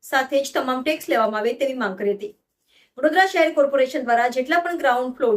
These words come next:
તેમજ ખુલ્લી જગ્યાઓ નજીવી કિંમતના ભાડેથી આપવામાં આવી છે તેને તાત્કાલિક પરત લેવા વિનંતી કરી, તેમજ મુખ્યમંત્રી ભૂપેન્દ્ર પટેલ સાથે જ દેશના વડાપ્રધાન નરેન્દ્ર મોદી સાહેબને પત્ર લખીને રજૂઆત કરવામાં આવશે તેવું જણાવ્યું હતું.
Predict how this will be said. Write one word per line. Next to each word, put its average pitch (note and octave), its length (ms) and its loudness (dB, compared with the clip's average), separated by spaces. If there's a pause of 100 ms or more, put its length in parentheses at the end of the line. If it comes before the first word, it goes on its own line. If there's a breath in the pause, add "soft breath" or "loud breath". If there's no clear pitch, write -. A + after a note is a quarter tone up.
તેમજ A3+ 300 -6
ખુલ્લી D#4+ 240 0
જગ્યાઓ C#4 420 4
નજીવી D4 560 -2
કિંમતના A#3+ 480 -6
ભાડેથી A3+ 380 -2
આપવામાં A#3+ 360 -2
આવી A#3+ 180 -8
છે C4 140 -4
તેને A3+ 240 -2
તાત્કાલિક C#4 500 -2
પરત A3 260 -2
લેવા G#3+ 300 0
વિનંતી G#3+ 340 -4
કરી, G#3 160 -2 (640 soft breath)
તેમજ C#4+ 280 4
મુખ્યમંત્રી F#4 640 4
ભૂપેન્દ્ર D4+ 380 4
પટેલ C#4 320 6
સાથે B3+ 280 0
જ B3+ 220 -2
દેશના A#3+ 320 -2
વડાપ્રધાન A#3 580 0
નરેન્દ્ર G#3 360 -6
મોદી B3 340 -4
સાહેબને D#4 500 0 (480 loud breath)
પત્ર F4+ 340 6
લખીને F4 360 2
રજૂઆત C#4 400 0
કરવામાં A#3 340 -2
આવશે B3 220 -4 (100)
તેવું G#3 240 0
જણાવ્યું G#3 380 -4
હતું. - 160 -12